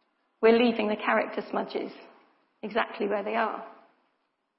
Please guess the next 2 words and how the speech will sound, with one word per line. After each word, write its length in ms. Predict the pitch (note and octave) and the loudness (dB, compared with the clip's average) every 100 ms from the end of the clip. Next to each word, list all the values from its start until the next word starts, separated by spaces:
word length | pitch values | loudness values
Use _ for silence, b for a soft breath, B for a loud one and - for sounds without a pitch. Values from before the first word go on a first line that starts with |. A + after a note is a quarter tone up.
| _ _ _ _ _ _ _ _ _ _ _ _ _ _ _ - | _ _ _ _ _ _ _ _ _ _ _ _ _ _ _ -2
But 140 | A#3+ | 2
instead, 580 | A#3+ A#3+ - E4 A#3 - | 2 0 2 2 2 -2